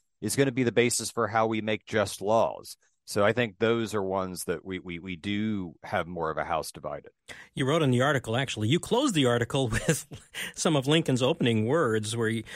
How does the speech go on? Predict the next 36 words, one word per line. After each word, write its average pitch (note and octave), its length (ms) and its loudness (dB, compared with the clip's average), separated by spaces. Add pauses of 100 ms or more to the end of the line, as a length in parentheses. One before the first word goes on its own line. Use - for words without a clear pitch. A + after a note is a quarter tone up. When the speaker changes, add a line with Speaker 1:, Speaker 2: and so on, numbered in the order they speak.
(120)
Speaker 2:
where A#2 120 -2
Lincoln B2 300 2
said, A#2+ 340 0 (280)
"If A#2 160 0
we E3+ 100 4
could C3+ 220 -2
first - 340 -2
know C3+ 460 4
where A#2 420 2
we G#3+ 160 2
are A2+ 440 -2 (340)
and A#2+ 200 2
whither E3 320 2
we C#3+ 220 2
are G#2+ 100 0
tending, G#2 680 -2 (600)
we B2+ 100 0
could A#2+ 260 -2
then C3+ 220 4
better B2 320 2
judge A#2 320 0
what A#2+ 180 0
to - 100 -10
do A2+ 220 0
and G#2 120 0
how A#2 140 0
to G#2 120 -2
do A2 220 0
it." E2+ 120 -6
And G2+ 140 0
then G#2 120 2
you G#2 80 0
go G#2+ 200 -2
on G#2+ 160 0
to G#2 80 -4
say, G#2 340 0